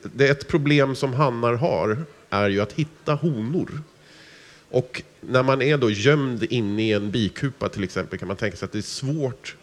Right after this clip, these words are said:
för en hanne att hitta honor. Och då uppstår den här typen av system där det är, där det, det helt enkelt, när det väl är en hanne där så löser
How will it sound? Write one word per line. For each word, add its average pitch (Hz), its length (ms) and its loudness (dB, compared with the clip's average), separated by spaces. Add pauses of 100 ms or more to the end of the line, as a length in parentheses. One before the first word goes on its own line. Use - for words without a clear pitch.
för 117 180 -2
en 104 100 -4
hanne 95 260 -2
att 92 60 -4
hitta 123 300 -4
honor. 85 400 0
Och 85 180 -2
då 135 60 2
uppstår 135 480 -2
den 117 140 -2
här 85 160 -2
typen 85 400 -6
av 82 180 -4 (960)
system 92 720 -2 (140)
där 101 240 0
det 101 320 4
är, 87 100 2 (1000)
där 104 260 2 (160)
det, 98 140 -2 (100)
det 107 100 0
helt 95 240 0
enkelt, 92 400 -6 (540)
när 113 160 2
det 117 80 4
väl 113 220 4
är 123 180 2
en 120 100 -2
hanne 110 280 0
där 104 240 2
så 110 160 -6
löser 107 540 -2